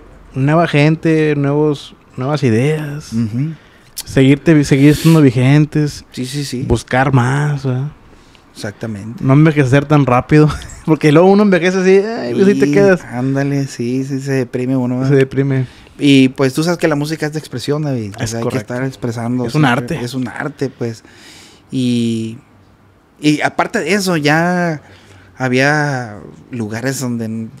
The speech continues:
Speaker 2: no estaba muy bien ir a tocar.
Speaker 1: ¿Ahí en Mexicali?
Speaker 2: Eh, en Mexicali. Yo agradezco a, a toda la gente que estando Los Tiranos nos dio trabajo de manera local.
Speaker 1: Ujú.
Speaker 2: Porque cuando decidimos ya no estar con el representante,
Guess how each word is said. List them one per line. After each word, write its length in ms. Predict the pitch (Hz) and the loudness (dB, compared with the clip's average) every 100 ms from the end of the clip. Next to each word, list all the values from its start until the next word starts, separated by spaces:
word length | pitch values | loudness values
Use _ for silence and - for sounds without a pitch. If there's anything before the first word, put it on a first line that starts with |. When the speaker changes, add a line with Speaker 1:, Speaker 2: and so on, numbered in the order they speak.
| _ 104 | _ -20
Speaker 2:
no 160 | 101 | -16
estaba 280 | 120 - 139 | -14 -10 -6
muy 180 | 135 131 | -2 -2
bien 220 | 123 120 | -2 -2
ir 80 | 127 | -4
a 60 | 123 | -6
tocar. 400 | 113 - - - _ _ _ - | -8 -14 -18 -20 _ _ _ -14
Speaker 1:
¿Ahí 140 | 127 | -10
en 60 | 135 | -4
Mexicali? 400 | 160 147 190 180 - | -4 -4 -6 -10 -8
Speaker 2:
Eh, 220 | 147 143 - - - _ - | -2 -2 -4 -12 -20 _ -2
en 220 | 160 165 | 2 4
Mexicali. 440 | 165 139 147 190 185 | 2 2 0 0 2
Yo 180 | 135 180 | 2 4
agradezco 680 | 233 220 226 - 285 277 285 | 4 4 2 2 2 2 -2
a, 480 | - 143 139 131 127 - - - | -12 -8 -6 -6 -8 -12 -20 -20
a 100 | 127 | -16
toda 180 | 117 127 | -4 0
la 80 | 170 | 0
gente 600 | 143 147 165 185 185 175 - _ _ - | 0 -2 0 0 0 -2 -8 _ _ -14
que 140 | 117 | -12
estando 340 | 101 131 139 | -10 -6 -2
Los 140 | 170 160 | -2 -2
Tiranos 300 | 131 123 151 | -4 -2 -2
nos 160 | 135 | -2
dio 120 | 113 120 | -2 -2
trabajo 640 | 139 113 113 - 131 123 - - - 117 | -2 -4 -6 -6 -4 -4 -8 -20 -20 -16
de 160 | 113 110 | -10 -6
manera 320 | 110 110 123 | -6 -4 -2
local. 420 | 117 98 - - - - _ _ | -2 -4 -10 -14 -18 -20 _ _
Speaker 1:
Ujú. 200 | 139 135 202 - _ _ _ | -6 -6 -8 -18 _ _ _
Speaker 2:
Porque 280 | 123 127 127 | -8 -6 -2
cuando 560 | 127 123 120 117 117 | -2 0 0 2 0
decidimos 600 | 117 117 113 120 120 147 | 0 -4 -4 -6 -4 -4
ya 140 | 143 139 | -2 -2
no 100 | 147 | -2
estar 220 | 143 131 | -4 -4
con 140 | 151 | -4
el 60 | 143 | -2
representante, 760 | 131 117 113 120 117 123 143 | -4 -6 -8 -8 -6 -6 -6